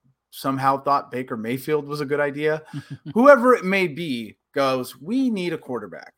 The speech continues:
Speaker 1: right?
Speaker 2: Mm-hmm.
Speaker 1: And I, I could definitely see the mid-season trade happening, giving Trey enough time, you know, games to play and actually show
Speaker 2: Yeah.
Speaker 1: people what he can do, things like that. But I, before the season, I just don't think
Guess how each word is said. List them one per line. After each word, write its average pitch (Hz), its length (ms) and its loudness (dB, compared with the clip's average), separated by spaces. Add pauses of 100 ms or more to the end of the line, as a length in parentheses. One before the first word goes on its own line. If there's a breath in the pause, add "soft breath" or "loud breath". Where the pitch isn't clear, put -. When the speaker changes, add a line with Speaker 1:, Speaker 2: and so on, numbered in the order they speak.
(280)
Speaker 1:
right? 143 300 0
Speaker 2:
Mm-hmm. 139 100 -8
Speaker 1:
And 143 100 -4
I, 180 220 4
I 185 160 2
could 190 160 -8
definitely 220 380 -2
see 185 280 -8
the 147 140 -4
mid-season 139 840 -4
trade 147 360 -4
happening, 160 560 -4 (420)
giving 151 300 -2
Trey 147 260 0
enough 139 260 -2
time, 135 320 -8
you 131 120 -4
know, 117 100 -4
games 123 340 -6
to 117 80 -14
play 120 360 -2
and 117 100 -2
actually 117 260 -8
show 127 160 -6
Speaker 2:
Yeah. 104 100 -8
Speaker 1:
people 117 220 -14
what 117 140 -8
he 113 40 -10
can 110 140 -16
do, 113 220 -12
things 117 200 -12
like 113 160 -10
that. 110 240 -6
But 113 120 -12 (720 soft breath)
I, 139 200 -4 (200)
before 160 400 -4
the 226 140 -2
season, 254 360 -2
I 185 120 -4
just 220 200 -10
don't 214 240 -6
think 202 240 -12